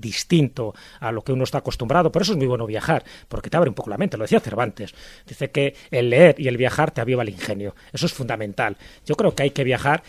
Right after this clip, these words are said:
y sobre todo a lugares donde no tenga ningún tipo de referencia con lo que tú ya estás acostumbrado desde que naces. Es decir, tienes que intentar cambiar de cultura, de religión, de gastronomía. Allí donde fueres, haz lo que vieres, es uno de los principios básicos. Y estos tres lugares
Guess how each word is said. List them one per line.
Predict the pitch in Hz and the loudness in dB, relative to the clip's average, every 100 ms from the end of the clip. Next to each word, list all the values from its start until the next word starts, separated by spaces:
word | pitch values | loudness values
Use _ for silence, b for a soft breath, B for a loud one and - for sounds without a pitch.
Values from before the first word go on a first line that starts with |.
| B | B
y | |
sobre | 139 151 | -2 -2
todo | 143 214 226 | 0 0 0
a | 139 | 0
lugares | 143 151 190 190 214 | 2 4 4 2 -2
donde | 147 135 120 | -2 -2 -2
no | 135 208 | 0 -2
tenga | - 208 196 190 | 0 0 2 0
ningún | 165 123 135 | 0 -2 -4
tipo | 165 196 175 | -6 -2 0
de | |
referencia | 156 143 143 160 - 180 | 0 0 2 0 2 0
con | 170 139 143 | 0 0 0
lo | 139 | 2
que | 131 | 0
tú | 202 | 0
ya | 208 | 0
estás | - 156 | -2 -4
acostumbrado | 156 - 135 123 151 | -4 -4 -2 0 0
desde | 120 117 - | -2 -4 -6
que | 113 | -4
naces. | 113 - 101 | -6 -6 -12
Es | - - - | -14 -20 -12
decir, | 139 | -8
tienes | - 208 - | -2 -2 0
que | |
intentar | 175 143 170 160 | -2 -2 -2 -4
cambiar | 113 131 170 | -4 -4 -4
de | - | -6
cultura, | 101 - 127 101 b - | -8 -2 -2 -2 b -6
de | 135 | -4
religión, | 113 104 135 127 110 | -4 -6 -2 0 0
de | 120 | -4
gastronomía. | 98 135 117 135 107 - B B B | -4 -4 -2 0 -2 -6 B B B
Allí | 107 | -2
donde | 196 180 160 | -2 0 0
fueres, | 170 175 | 0 0
haz | 127 147 | -4 -6
lo | 139 | -6
que | 104 | -6
vieres, | 113 101 139 | -6 -6 -8
es | 147 | -6
uno | 175 | -4
de | 156 | -4
los | - | -4
principios | 120 - - 147 90 | -8 -8 -10 -10 -4
básicos. | 120 - 110 - 98 B B B B B | -2 -2 -6 -8 -10 B B B B B
Y | 160 175 B B | -2 -2 B B
estos | 180 233 180 | 0 0 -2
tres | 180 139 | -2 -2
lugares | 135 160 160 - | 0 2 0 -6